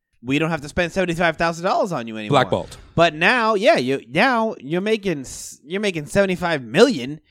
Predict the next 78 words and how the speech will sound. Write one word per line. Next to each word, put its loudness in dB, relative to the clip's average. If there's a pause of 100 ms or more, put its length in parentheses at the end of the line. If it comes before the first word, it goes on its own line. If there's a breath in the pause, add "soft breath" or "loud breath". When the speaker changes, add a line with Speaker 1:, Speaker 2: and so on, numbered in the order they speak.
(260)
Speaker 1:
and -4
you 4
own, -4 (680)
you, 6
you 4
have 4
a -8
say 0
in -4
what's -4
going -4
on. -4
You -4
can -8
say -2
whatever -2
you -8
wanna -4
say, -12
which -8
is -14
fine, -6
Speaker 2:
Well, 0
a 2
Speaker 1:
but 2
Speaker 2:
lot, -10
a -8
lot -2
of -2
what -6
Speaker 1:
I 4
just 0
Speaker 2:
Jaylen -8
Speaker 1:
think 0
everyone 0
should -10
be -2
informed -6
of -8
what -10
they're -16
saying. -10
Speaker 2:
Yeah, 2
Speaker 1:
Like, 4
Speaker 2:
no, 6
Speaker 1:
make 6
an 6
Speaker 2:
I, 2
Speaker 1:
opinion, 2
Speaker 2:
I, -4
Speaker 1:
don't -2
just -10
go -2
with -2
a -8
popular -4
opinion. -4
Speaker 2:
I 4
got 4
Speaker 1:
That's -2
Speaker 2:
you, -4
Speaker 1:
the 0
Speaker 2:
I 0
got 0
you. -2
Speaker 1:
problem. 0
Speaker 2:
But 2
a 0
lot 6
of -2
stuff 0
that 4
Speaker 1:
But 12
Speaker 2:
Jalen 4
said 2
Speaker 1:
fuck 12
Speaker 2:
and, -4
Speaker 1:
Trump. 6